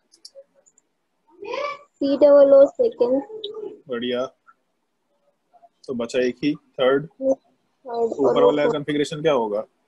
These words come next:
Speaker 1: एस।
Speaker 2: एस,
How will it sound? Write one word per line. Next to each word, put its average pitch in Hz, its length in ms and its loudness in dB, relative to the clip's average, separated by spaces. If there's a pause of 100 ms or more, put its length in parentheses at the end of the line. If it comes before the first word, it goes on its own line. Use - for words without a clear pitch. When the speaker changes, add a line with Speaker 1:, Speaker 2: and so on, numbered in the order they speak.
(2250)
Speaker 1:
एस। 523 380 2 (1200)
Speaker 2:
एस, 151 380 -2